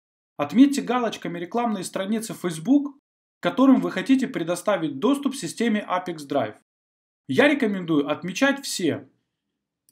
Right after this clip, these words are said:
Обратите внимание, если у вас появится доступ к новой рекламной странице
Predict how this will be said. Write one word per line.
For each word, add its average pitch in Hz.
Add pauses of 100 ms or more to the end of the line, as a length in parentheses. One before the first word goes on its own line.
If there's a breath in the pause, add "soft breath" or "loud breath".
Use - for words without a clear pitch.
(480)
Обратите 269
внимание, 208 (600)
если 262
у 254
вас 226
появится 220
доступ 190 (320)
к -
новой 208
рекламной 175
странице 180